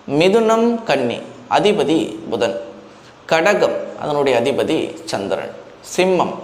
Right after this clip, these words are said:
அதனுடைய அதிபதி சூரியன், தனுசு, மீனம் அதிபதி குரு, மகரம், கும்பம் அதிபதி சனி. ஆக இந்த பனிரெண்டு ராசிகளையும் ஆட்சி செய்யக்கூடியது கிரகங்களே.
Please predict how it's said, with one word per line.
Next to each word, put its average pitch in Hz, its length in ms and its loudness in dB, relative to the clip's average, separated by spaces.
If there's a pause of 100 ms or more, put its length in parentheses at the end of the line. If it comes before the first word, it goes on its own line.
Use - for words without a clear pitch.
(120)
அதனுடைய 135 380 2
அதிபதி 117 360 -2 (300)
சூரியன், 107 420 -2 (760)
தனுசு, 233 500 2 (300)
மீனம் 139 360 0 (380)
அதிபதி 156 380 2 (340)
குரு, 120 200 2 (720)
மகரம், 220 480 4 (220)
கும்பம் 131 360 2 (340)
அதிபதி 156 400 2 (280)
சனி. 113 240 -6 (500)
ஆக 135 220 0 (800)
இந்த 147 100 4 (100)
பனிரெண்டு 208 560 4
ராசிகளையும் 143 720 0 (440)
ஆட்சி 165 240 -2 (100)
செய்யக்கூடியது 107 600 -2 (220)
கிரகங்களே. 87 480 -4